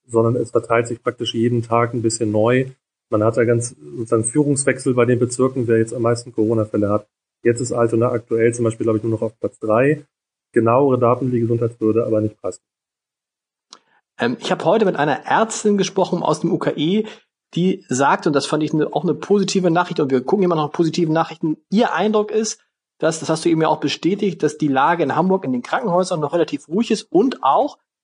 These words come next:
Speaker 2: dass Hamburg, weil es so viel testet,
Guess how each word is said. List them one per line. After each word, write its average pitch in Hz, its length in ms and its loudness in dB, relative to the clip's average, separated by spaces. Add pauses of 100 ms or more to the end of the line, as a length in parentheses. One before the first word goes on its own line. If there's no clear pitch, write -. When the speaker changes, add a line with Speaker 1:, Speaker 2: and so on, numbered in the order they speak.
(100)
Speaker 2:
dass - 260 -4
Hamburg, 185 380 0
weil 185 180 2
es 262 160 -4
so 175 200 -2
viel 180 300 -4
testet, - 680 -4